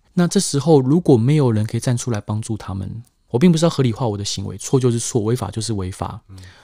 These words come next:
Speaker 1: 好，但是如果今天为了当事人的利益，好，我们必须得去冒风险，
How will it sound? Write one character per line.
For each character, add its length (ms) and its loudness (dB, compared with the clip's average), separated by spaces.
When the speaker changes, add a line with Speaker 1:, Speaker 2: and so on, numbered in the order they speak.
Speaker 1:
好， 180 -18
但 140 -2
是 360 2
如 180 4
果 380 6
今 180 -2
天 220 2
为 160 6
了 100 2
当 180 0
事 240 0
人 180 0
的 80 -2
利 160 -4
益， 280 -4
好， 120 -12
我 140 -4
们 280 0
必 160 2
须 360 0
得 160 -2
去 160 -4
冒 200 0
风 220 -2
险， 380 -6